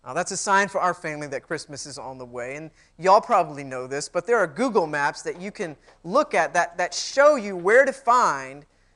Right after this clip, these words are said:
the best, most spectacular Christmas lights nearest to you. Uh, the most spectacular light displays. It'll probably show you the one right behind our house. It is pretty epic, I'm just saying. Those of you who know where we live.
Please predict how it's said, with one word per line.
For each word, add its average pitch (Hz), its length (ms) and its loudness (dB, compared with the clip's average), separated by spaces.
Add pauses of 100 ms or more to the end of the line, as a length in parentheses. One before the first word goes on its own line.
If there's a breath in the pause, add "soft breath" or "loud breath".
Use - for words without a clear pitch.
(240)
the 165 80 -4
best, 233 680 4
most 180 320 0
spectacular 208 760 -2
Christmas 170 520 -6
lights 147 640 -4
nearest 156 460 -8
to 147 100 -14
you. 127 360 -14 (680)
Uh, 135 100 -10
the 151 60 -10
most 185 200 0
spectacular 196 720 -2
light 143 280 -4
displays. - 600 -18
It'll 156 140 -10
probably 247 600 2
show 196 160 -4
you 185 100 -2
the 170 80 -6
one 160 160 -8
right 160 200 -4
behind 151 300 -8
our 131 120 -6
house. 147 340 0
It 165 80 -8
is 156 140 -8
pretty 185 320 -8
epic, 151 420 -2
I'm 135 120 -20
just 139 220 -12
saying. 135 340 -12 (360 soft breath)
Those 151 220 -4
of 147 80 -14
you 160 80 -8
who 170 80 -8
know 151 160 -4
where 151 160 -4
we 151 100 -8
live. 143 280 -6